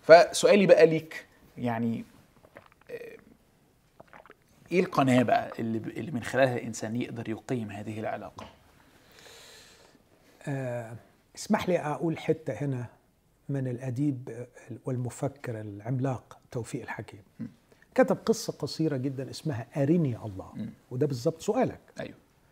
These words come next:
Speaker 2: ما هي قناتي لمعرفة الله؟
Speaker 1: م.
Speaker 2: القصة دي جميلة وأنا أنصح بقراءتها.
Speaker 1: م.
Speaker 2: و-، و-،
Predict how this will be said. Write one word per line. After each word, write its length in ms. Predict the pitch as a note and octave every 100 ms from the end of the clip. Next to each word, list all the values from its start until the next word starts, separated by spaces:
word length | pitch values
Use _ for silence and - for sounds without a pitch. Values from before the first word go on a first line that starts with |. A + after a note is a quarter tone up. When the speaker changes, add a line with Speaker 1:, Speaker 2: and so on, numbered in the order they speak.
| -
Speaker 2:
ما 100 | F3
هي 120 | A3 A#3+
قناتي 600 | - F3 F#3 A#3 A3+ C3
لمعرفة 520 | A#2 A#2 B2 - A#2 -
الله؟ 180 | F#2 -
Speaker 1:
م. 80 | A#2 G#2 - -
Speaker 2:
القصة 300 | D4+ C#4+ G#3+
دي 100 | G#3+
جميلة 340 | F3+ G3+ F#3
وأنا 260 | D#3+ E3+ D#3+
أنصح 280 | - C3+
بقراءتها. 640 | A#2+ A#2+ A#2+ G#2 G2 - A2
Speaker 1:
م. 80 | - - _ _ - _ _ _ E3+
Speaker 2:
و-، 400 | D3 C#3+ C#3+ C#3
و-، 380 | D#3 D3 C#3+